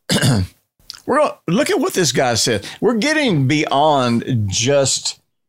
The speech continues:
the literal words that are spoken, and we're, and within the context, we're gonna try to see if we can understand what this guy says. What does it reveal about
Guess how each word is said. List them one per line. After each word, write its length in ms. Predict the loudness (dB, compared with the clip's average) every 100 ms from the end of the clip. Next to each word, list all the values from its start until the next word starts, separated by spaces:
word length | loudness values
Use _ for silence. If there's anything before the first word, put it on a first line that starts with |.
| _ _ _
the 220 | -4 -2
literal 600 | 0 0 0 0 2 2 2
words 320 | 2 0 -2
that 80 | -2
are 120 | -4
spoken, 600 | -4 -2 -2 0 -4 -4 -4
and 100 | -2
we're, 160 | -4 -4
and 320 | -2 -2 -4 -4
within 380 | -4 -2 -2 -2
the 80 | -4
context, 720 | -2 -2 -4 -4 -6 -6 -6
we're 120 | -6
gonna 200 | -4 -4
try 200 | -2 0
to 60 | 0
see 140 | 0
if 100 | 0
we 140 | 0
can 220 | 0 -2 -2
understand 1120 | -2 0 0 -2 -4 -4 -2 -2 -4 -6 -8 _ _ _ _ _ -10
what 340 | -4 -2 -4 -4
this 200 | -4 -2
guy 280 | -2 0 -2
says. 360 | -2 -2 -4
What 160 | -2 -2
does 160 | -2 -2
it 160 | -2
reveal 640 | -2 -2 -2 -2 -2 -2 -2
about 300 | -2 -4